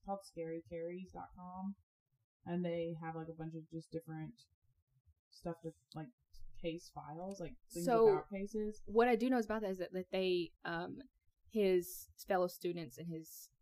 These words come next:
Speaker 2: teachers discovered him. So maybe when they're saying they didn't declare it a crime scene, isn't that, like, when they discovered him, it was kinda already, like, contaminated,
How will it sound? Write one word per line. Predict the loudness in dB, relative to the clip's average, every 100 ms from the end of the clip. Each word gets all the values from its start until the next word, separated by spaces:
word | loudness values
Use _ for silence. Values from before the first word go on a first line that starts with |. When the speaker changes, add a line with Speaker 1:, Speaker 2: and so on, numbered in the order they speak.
| _ _
Speaker 2:
teachers | -6 -6 -8
discovered | -10 -10 -8
him. | -8 -6
So | 0
maybe | 2 2
when | 0
they're | -2
saying | -4 -4
they |
didn't | -4 -6
declare | -6 -8
it | -8
a |
crime | -8 -8 -8
scene, | -8 -10
isn't | -10 -10
that, | -10 -10
like, | -12 -8
when | -8
they |
discovered | -8 -8 -6 -6 -6
him, | -8 -8 -16 _ _
it | -12
was | -10
kinda | -6 -6
already, | -6 -8 -10 -14
like, | -18
contaminated, | -16 -14 -12 -14 -14 -16 -18